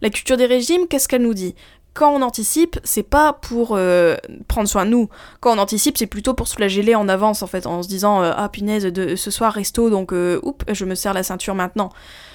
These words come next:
Alors que le moyen terme qu'on a dans l'alimentation intuitive, mais du coup, je trouve que je l'englobe dans le court terme, c'est le côté, on anticipe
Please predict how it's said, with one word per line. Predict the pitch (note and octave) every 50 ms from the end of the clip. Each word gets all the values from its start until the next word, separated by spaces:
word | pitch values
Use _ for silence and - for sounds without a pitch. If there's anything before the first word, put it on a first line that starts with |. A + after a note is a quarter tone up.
| - -
Alors | - G3+ G3 G#3 G#3 G#3
que | - A3+ G#3 G3+ - - _ _
le | G#3+ A3+ A3+ A3+
moyen | A#3 B3 C4+ C#4 C#4 C#4
terme | C#4 D4 C#4+ C#4 B3+
qu'on | - - G#3+ G#3+ A3
a | A3+ A3+
dans | G#3
l'alimentation | F#3+ F#3 F#3+ F#3 F#3 F#3 - - - G3
intuitive, | F#3 - - - B3 B3 G#3+
mais | G3+ F#3
du | F3+ F#3
coup, | F#3 A#3 A#3
je | A3 G3 F#3 F3+ F#3 F#3 F#3
trouve | F#3 - - A#3+ A3 -
que | - G3
je | F#3+
l'englobe | G3 F#3+ F#3+ G3+ G#3+ G#3 F#3+
dans | F#3+ F3+
le | F3 E3+ E3+
court | - F#3 - -
terme, | - B3+ C#4 D4 C#4 C4 - - - - - - - _ _ _
c'est | - - B3+
le | A#3 A#3
côté, | A3 - G#3 G#3 - D#4 E4 - -
on | A3+ G#3+
anticipe | G#3 G#3 G#3 - A3 G#3 - - - E4+ E4+ E4+ -